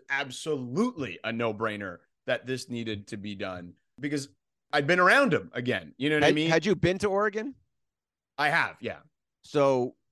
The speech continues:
Speaker 2: how nice were the buildings? How nice was the facility? Was it ridiculous?
Speaker 1: It's insane. First of all,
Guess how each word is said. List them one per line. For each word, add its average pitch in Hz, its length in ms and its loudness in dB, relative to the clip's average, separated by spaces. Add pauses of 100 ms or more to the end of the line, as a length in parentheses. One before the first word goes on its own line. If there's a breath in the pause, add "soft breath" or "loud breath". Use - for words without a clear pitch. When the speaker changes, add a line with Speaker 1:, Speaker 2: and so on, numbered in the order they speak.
(220)
Speaker 2:
how 143 220 -2
nice 135 340 -2 (160)
were 117 160 -2
the 107 120 -4
buildings? 90 500 -4
How 123 80 2
nice 131 240 2
was 113 140 -8
the 104 60 -12
facility? 113 420 -6 (160)
Was 117 160 -4
it 123 100 -2
ridiculous? 110 640 -4 (220)
Speaker 1:
It's 143 360 -6
insane. 117 540 -4 (640)
First 240 260 2
of 175 140 2
all, 113 400 0